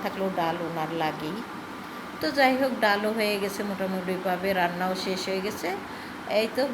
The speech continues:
ঘর বাড়ি মুছে নিলাম, পাকঘর আর কি, আর মুছে পরিষ্কার করে নিলাম। এখানে আসলে যতই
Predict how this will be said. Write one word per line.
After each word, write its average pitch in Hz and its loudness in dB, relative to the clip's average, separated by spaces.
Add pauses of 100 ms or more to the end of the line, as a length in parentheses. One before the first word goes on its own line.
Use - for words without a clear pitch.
ঘর 196 6
বাড়ি 202 2
মুছে 202 -2
নিলাম, 202 0
পাকঘর 190 0
আর 170 2 (180)
কি, 240 -2 (540)
আর 190 -2 (180)
মুছে 202 0
পরিষ্কার 220 -2 (120)
করে 190 0
নিলাম। 165 -2 (160)
এখানে 269 2
আসলে 240 2
যতই 202 0